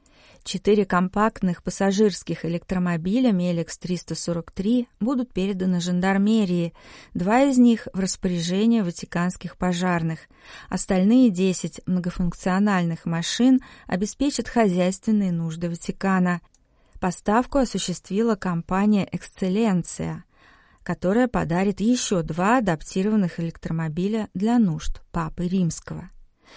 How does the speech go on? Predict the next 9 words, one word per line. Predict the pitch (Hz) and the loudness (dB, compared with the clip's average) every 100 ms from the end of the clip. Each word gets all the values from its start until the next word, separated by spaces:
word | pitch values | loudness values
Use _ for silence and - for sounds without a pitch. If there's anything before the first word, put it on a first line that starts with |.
| - - | -20 -4
Новые | 202 214 190 190 | 2 4 4 2
Мелекс | 185 214 196 175 - - | 2 2 2 0 -4 -8
триста | 180 185 - 170 | -6 -8 -6 -8
сорок | - 175 160 | -4 -4 -4
три | - 220 | -2 2
отличаются | 220 - 175 - 202 190 - 180 | 2 0 -6 -2 0 0 -2 -2
манёвренностью | 185 185 233 247 196 170 160 - 160 160 | 0 2 4 4 2 -2 -2 -6 -8 -8
и | 196 226 | -4 -2
устойчивостью, | 226 - - 214 175 170 160 156 - | -2 -2 -2 -2 -2 -6 -8 -10 -12